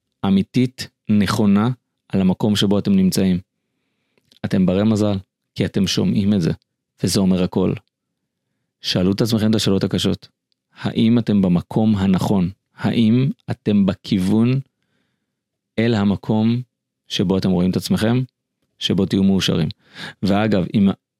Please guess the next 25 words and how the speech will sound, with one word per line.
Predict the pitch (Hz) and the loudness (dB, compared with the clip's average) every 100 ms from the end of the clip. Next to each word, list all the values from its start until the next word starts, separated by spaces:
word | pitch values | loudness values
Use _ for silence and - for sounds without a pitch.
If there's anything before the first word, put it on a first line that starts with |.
| _ 98 | _ -2
דיברנו | 90 104 117 | 0 0 0
כבר | 104 | 0
על | 98 | -2
הפ-, | - | -2
על | 110 87 | -4 -2
הפחד | - 110 104 92 92 87 _ - | -2 -2 0 0 0 -4 _ -2
לבחור, | 98 - 113 90 82 - _ _ _ - | -2 0 0 0 -2 -8 _ _ _ -8
בחירה | 110 113 117 | -2 0 0
לא | 123 | 0
חייבת | 120 113 | 0 0
להיות | - | 0
חד | - 101 | -2 -2
פעמית, | 101 95 117 - - _ _ _ _ _ _ _ _ _ _ - | 0 2 2 -2 -10 _ _ _ _ _ _ _ _ _ _ -4
וזה | 104 107 | 0 0
שבחרתם | 120 101 107 110 | 0 0 0 0
עכשיו | 104 - 104 | 0 0 -2
כי | 110 | -2
אתם | 101 92 | -2 -2
חושבים | 92 107 | 0 0
שמה | 101 107 101 98 98 | 0 0 0 0 0
שיעשה | 110 95 107 | 0 -2 -2
אתכם | - | 0
מאושרים | 104 98 98 95 101 | 0 2 0 0 2
זה | 95 | 2
לגלוש, | 87 87 101 135 - | 0 2 0 0 -4